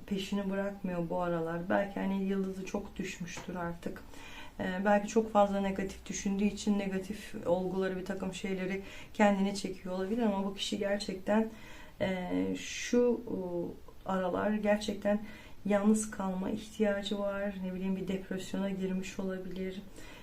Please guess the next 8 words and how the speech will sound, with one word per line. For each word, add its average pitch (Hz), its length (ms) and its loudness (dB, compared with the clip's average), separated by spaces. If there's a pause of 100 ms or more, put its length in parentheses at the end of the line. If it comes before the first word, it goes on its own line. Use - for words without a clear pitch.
(160)
E, 190 280 0
bir 196 100 -4
çaresizlik 196 1000 -2
var. 196 300 2 (560)
E, 190 300 -2 (340)
hani 208 320 4
is-, - 420 -6
e, 190 360 0